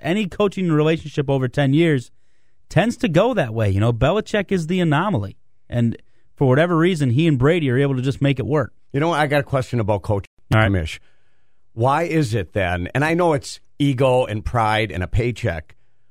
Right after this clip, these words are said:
Speaker 2: why don't coaches, 'cause hardly ever, if ever, do they step down. They always wait to get fired. There's coaches that have been great and that have had good runs, and then when it's time to go,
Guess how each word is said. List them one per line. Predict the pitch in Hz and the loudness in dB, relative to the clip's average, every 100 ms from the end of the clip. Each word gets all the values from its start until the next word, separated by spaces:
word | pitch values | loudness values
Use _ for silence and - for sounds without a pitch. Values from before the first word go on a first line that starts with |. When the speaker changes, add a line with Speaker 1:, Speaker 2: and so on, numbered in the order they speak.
| - - - - | -20 -20 -20 -6
Speaker 2:
why | 104 135 180 | 0 2 2
don't | 170 175 165 - - - | 2 0 -2 -6 -20 -20
coaches, | - 143 151 117 101 90 - - - | -4 -2 -2 -2 -4 -6 -14 -20 -6
'cause | 143 117 - - - - - - - - - - - | -4 -4 -10 -20 -20 -20 -20 -20 -20 -20 -20 -20 -12
hardly | 95 143 190 160 147 | -4 0 2 2 2
ever, | 120 101 92 - | 2 0 -4 -2
if | 135 - | -4 -2
ever, | 120 117 90 80 | -2 -2 -2 -4
do | 107 | -2
they | 92 90 | -2 -2
step | - 98 - | -2 -4 -2
down. | 95 87 71 67 | -2 -2 -6 -4
They | 90 | -2
always | 95 85 | 0 0
wait | 98 98 | -2 -2
to | 98 | -2
get | 87 - | -4 -4
fired. | 95 90 65 - - - - - - - - - | -4 -4 -8 -12 -20 -20 -20 -20 -20 -20 -20 -4
There's | 175 | -4
coaches | - 196 - 156 | 0 0 0 -2
that | 143 | 0
have | 107 | -2
been | 101 85 | -4 -6
great | 92 90 135 - - - - - | -4 -2 -2 -6 -18 -20 -20 -4
and | 98 | -2
that | 92 | 0
have | 101 | 0
had | 110 95 | 0 0
good | 120 101 | -2 0
runs, | 98 117 160 113 - | 0 0 -2 -6 -4
and | 107 | -2
then | 107 110 | 0 0
when | 113 | -2
it's | 110 - | -2 0
time | 127 123 | 0 0
to | 113 | 0
go, | 104 139 117 107 | 2 4 2 -4